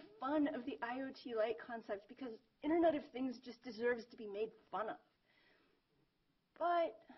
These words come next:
there are some applications, some interesting, useful, real applications. And that last idea can only be done with B L E. So let's make it an Internet of Things B L E light and go on.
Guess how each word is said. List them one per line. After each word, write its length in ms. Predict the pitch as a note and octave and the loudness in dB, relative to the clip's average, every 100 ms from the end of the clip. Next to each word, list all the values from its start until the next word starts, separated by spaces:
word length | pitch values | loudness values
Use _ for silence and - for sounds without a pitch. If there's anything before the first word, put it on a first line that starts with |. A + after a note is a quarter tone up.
| - - - - _ _ _ _ | -20 -20 -20 -20 _ _ _ _
there 100 | D#4 | -2
are 140 | F4+ F4+ | -2 -2
some 100 | F#4 | 0
applications, 760 | F4 E4+ - C4+ F4+ - F4 - - | 0 -2 -6 -4 -4 -6 -12 -14 -10
some 100 | C4 - | -10 -2
interesting, 560 | E4+ D#4 F4 - C4+ A#3+ | -2 0 -6 -4 -4 2
useful, 520 | D#4 - - C4 A#3 | 0 0 -10 -12 -6
real 260 | C4+ D#4+ D4 | 0 0 0
applications. 800 | C4 C#4 C4+ D4+ D#4+ A#3+ F#3+ - _ _ _ _ _ _ _ _ _ _ _ _ _ _ _ | -2 -4 -4 -2 -2 -6 -14 -18 _ _ _ _ _ _ _ _ _ _ _ _ _ _ _
And 120 | D4 D4+ | -2 0
that 140 | E4 | 4
last 320 | E4+ G#4 G#4 | 4 2 0
idea 300 | D4+ B3 A#3+ | -2 -2 -4
can 120 | B3 C4 | -4 -4
only 320 | C4 C#4 D4 | -2 2 4
be 140 | C4 C4+ | 2 0
done 340 | A3+ G#3+ G#3 | 0 -2 -4
with 80 | G#3 - | -10 -4
B 140 | G3 | -2
L 100 | F3+ D3+ | -2 -4
E. 80 | - _ _ _ _ _ _ - | -14 _ _ _ _ _ _ -2
So 60 | |
let's 180 | D4 E4+ | 2 2
make 160 | F#4+ F4+ | 2 2
it 100 | D4+ | 2
an 160 | C4+ - | 0 0
Internet 380 | D4+ E4 D#4 D4 | 4 6 8 6
of 80 | C#4 - | 2 -6
Things 320 | A#3+ A#3+ A#3+ A3+ - _ _ _ _ _ _ | -8 -6 -4 -6 -12 _ _ _ _ _ _
B 160 | C#4+ D4 | 0 2
L 180 | C4+ A3+ | 2 4
E 160 | G#3+ | 4
light 240 | D#3+ - - - - _ _ _ _ _ _ _ _ _ _ _ | 2 -2 -8 -12 -20 _ _ _ _ _ _ _ _ _ _ _
and 180 | G#3+ G#3 | -12 0
go 240 | G#3+ G3+ | 0 0
on. 240 | D#3+ - | -4 -10